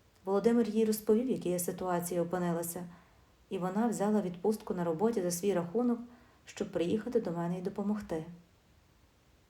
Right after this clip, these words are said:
«Ти що, зовсім не тримаєш на мене зла?» якось запитала я Тетяну. А вона лише усміхнулася і кивнула головою. За той місяць, поки вона була зі мною, я змогла її добре розгледіти. І зрозуміла, що вона за людина.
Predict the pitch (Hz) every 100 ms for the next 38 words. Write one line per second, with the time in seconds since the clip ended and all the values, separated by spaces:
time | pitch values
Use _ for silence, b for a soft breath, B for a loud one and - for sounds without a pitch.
0 | _ _ _ _ 214 208 - 185 - 180
1 | 220 220 233 226 208 202 220 233 202 196
2 | 208 185 202 247 269 - - 196 196 170
3 | 170 175 185 180 180 180 214 190 160 170
4 | 175 B B B B B _ _ _ _
5 | 214 220 269 220 - 185 185 196 180 226
6 | 220 214 170 170 180 190 180 175 165 151
7 | 156 165 175 - b b b b b b
8 | b _ _ 170 208 220 214 233 - -
9 | 214 208 208 196 196 202 196 233 226 175
10 | 175 - b b b _ 190 196 202 196
11 | 226 233 233 180 170 175 175 175 170 160
12 | 175 180 - _ b b b b _ 214
13 | 220 240 220 190 165 170 - 175 170 170
14 | 180 180 175 165 170 175